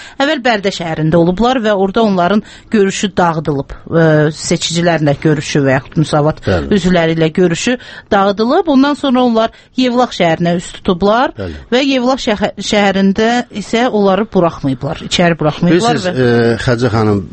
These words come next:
Speaker 2: e, mən burada, e, bəlkə də detallar üzərində dayanmağıma o qədər də,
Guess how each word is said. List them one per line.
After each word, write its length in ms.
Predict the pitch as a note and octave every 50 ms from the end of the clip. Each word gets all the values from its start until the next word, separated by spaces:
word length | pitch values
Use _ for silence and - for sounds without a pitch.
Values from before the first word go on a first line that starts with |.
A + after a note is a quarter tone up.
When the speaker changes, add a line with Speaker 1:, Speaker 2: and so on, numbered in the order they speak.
| - -
Speaker 2:
e, 160 | B2+ B2+ B2 A#2+ A#2+ B2 B2 A#2 A2
mən 260 | B2 D#3+ F3+ F#3+ F#3 D#3
burada, 340 | C#3+ D#3+ D3+ C#3 D#3+ D#3+ D#3+ - - -
e, 180 | - G2+ C#3+ C#3+ C3+ C3+ C3+ C#3 B2+ A2+ A2 A#2
bəlkə 320 | C#3+ D3+ C#3+ - C#3+ C3
də 120 | C3+ C3 A#2+
detallar 480 | A#2+ B2+ - - B2+ B2 B2 C3 B2
üzərində 460 | A2+ A2 A#2+ A#2+ A2+ A#2 A#2 A#2 A#2 A#2+ A2 G2+
dayanmağıma 720 | A#2 A#2 A#2 A2+ A2+ A2+ A2+ A2 A2 G#2+ A2+ A2+ A#2 A#2+ A#2 - -
o 60 | B2+ A2+
qədər 300 | G#2+ G#2+ G#2+ A2 G#2+ G2
də, 100 | G#2 A2+